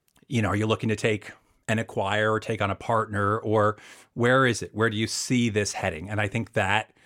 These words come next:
um, is pretty frequent in conversations we're having when we're talking. And I think the, you know, the third thing is, what does this mean for your life, right? W-, I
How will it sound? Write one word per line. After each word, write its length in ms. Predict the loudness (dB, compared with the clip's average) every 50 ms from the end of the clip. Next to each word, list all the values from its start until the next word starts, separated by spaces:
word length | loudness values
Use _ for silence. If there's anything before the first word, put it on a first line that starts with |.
| -20 -20 -20 -20 _ _ _ _ _ _ -4
um, 340 | -2 -2 -2 -2 -6 -8 -12 _ _ _ _
is 640 | -2 0 2 2 2 0 0 -4 -6 -8 -10 -12 -14 _ _ _ _ _ _ _ _ _ _ _ _ _ _ _ _ _ _ _ _ _ _ _ _ _ _ _ _ _ _ _ _ -4
pretty 220 | -4 -2 -2 -4
frequent 480 | -4 -4 -4 -6 -4 -6 -8 -12 -14 -14 -18 _ _ -10
in 100 | -8 -4
conversations 800 | -2 -2 -2 -2 -4 -6 -8 -8 -6 -6 -6 -6 -8 -8 -8 -8
we're 120 | -8 -8
having 440 | -4 -4 -4 -4 -4 -8 -12 -12 -10
when 180 | -8 -6 -4 -4
we're 120 | -4 -6
talking. 520 | -6 -4 -4 -4 -2 -4 -4 -6 -8 -10 -12 -16 -20 -20 -20 -20 -20 -20 -10 _
And 140 | 0 2 2
I 80 | 2 2
think 280 | 2 0 0 0 2
the, 260 | 2 2 2 2 -2 -4
you 140 | -2 0 0
know, 160 | 2 0 0
the 120 | -2 -4
third 440 | -4 -2 0 2 2 2 0 -2 -2
thing 360 | -2 0 0 0 -2 -4 -6 -4
is, 440 | -2 0 0 0 0 -2 -6 -10 -18 -20 _ _ _ _ _ _
what 120 | -2 0 0
does 140 | 0 -2 -4
this 140 | -6 -4
mean 160 | -2 -2 -2 -2
for 100 | -4 -6
your 100 | -8 -8
life, 400 | -10 -12 -14 -14 -16 -20 _ _ _ _ _ _ _ _ _ _ _ _ -6
right? 280 | -4 -2 -2 -2 -2 -4
W-, 220 | -8 -12 -12 -12 -16 -16 -16 -18 _ _ _ _ _ _ _ _ _ _ _ _
I 400 | -4 -2 0 0 0 -2 -4 -8